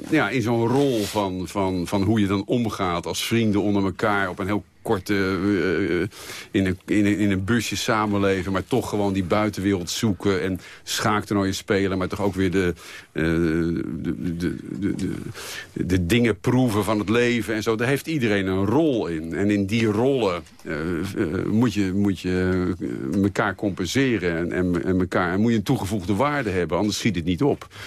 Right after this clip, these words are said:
Nou ja, die, die, die waardes, die, eh, die waren wel duidelijk,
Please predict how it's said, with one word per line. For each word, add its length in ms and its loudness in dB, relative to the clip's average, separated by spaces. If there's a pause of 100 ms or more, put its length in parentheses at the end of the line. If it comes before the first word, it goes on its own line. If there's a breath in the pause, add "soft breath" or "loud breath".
(180 loud breath)
Nou 120 0
ja, 160 -6
die, 320 -4
die, 220 -2
die 220 -4
waardes, 420 -4
die, 340 -4
eh, 120 0 (1200 loud breath)
die 140 4
waren 320 0
wel 120 0
duidelijk, 560 0